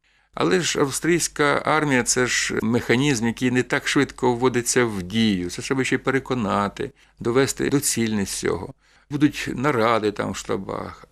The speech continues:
А тут мали вже зірвати місто, тобто вже була оголошена контрибуція, термін, до якої треба здати, інакше місто взлетить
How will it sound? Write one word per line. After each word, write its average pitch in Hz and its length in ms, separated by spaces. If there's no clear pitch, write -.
А 98 140
тут 202 440
мали 151 440
вже 135 300
зірвати 143 480
місто, 135 460
тобто - 320
вже 143 240
була 117 280
оголошена 123 680
контрибуція, 160 760
термін, 151 360
до - 80
якої 123 340
треба 110 280
здати, 123 340
інакше 113 400
місто 113 280
взлетить 104 420